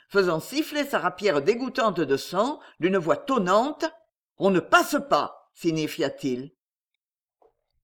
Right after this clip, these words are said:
La situation devenait ridicule, et cela par la faute de Pardaillan, qui ménageait cet enragé d'une bravoure folle, certes,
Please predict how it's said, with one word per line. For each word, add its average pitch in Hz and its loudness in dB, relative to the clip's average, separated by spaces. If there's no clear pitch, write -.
La - -2
situation 285 0
devenait 185 0
ridicule, 147 -2
et 233 0
cela 190 2
par 220 0
la 151 6
faute 269 -4
de 170 0
Pardaillan, 180 0
qui 185 -2
ménageait 240 -2
cet 180 -6
enragé 180 2
d'une 214 -4
bravoure 151 -2
folle, 277 0
certes, - -4